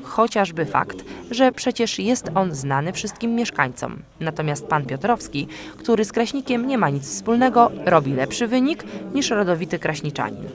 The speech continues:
Trzecie miejsce na liście pis zajął Waldemar Paruch, zdobywając pięćset siedemdziesiąt jeden głosów. Ogólnie Prawo i Sprawiedliwość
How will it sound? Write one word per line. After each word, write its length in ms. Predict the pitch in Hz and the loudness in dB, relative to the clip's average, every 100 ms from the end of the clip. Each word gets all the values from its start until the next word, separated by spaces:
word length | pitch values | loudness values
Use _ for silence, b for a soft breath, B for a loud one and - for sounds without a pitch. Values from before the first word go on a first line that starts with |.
| - - _ | -14 -18 _
Trzecie 360 | - - 269 349 | -2 2 4 4
miejsce 360 | 185 131 - 165 | 2 0 0 2
na 100 | 151 | 2
liście 300 | 190 - 233 | 0 -4 -6
pis 340 | - 185 - B B B | -6 -8 -10 B B B
zajął 400 | 175 180 185 185 | 8 8 8 4
Waldemar 580 | 156 143 139 139 208 254 | 4 4 4 4 4 6
Paruch, 520 | 165 143 117 - - _ - | 4 4 2 -8 -16 _ -6
zdobywając 720 | 156 147 147 165 156 151 - - | -2 0 4 4 4 0 -4 -4
pięćset 500 | 247 277 - 269 - | 0 0 0 -2 -2
siedemdziesiąt 580 | 156 135 139 151 160 156 | -2 -2 -2 -2 -4 -4
jeden 240 | 127 135 | -4 -4
głosów. 560 | 131 101 - 65 - - - - | -4 -6 -8 -14 -16 -20 -14 4
Ogólnie 540 | 240 208 143 139 160 | 6 6 0 0 -2
Prawo 300 | - 185 214 | 2 4 4
i 60 | - | 2
Sprawiedliwość 680 | - 175 165 147 131 139 - | -2 -4 -4 -4 -2 -2 -4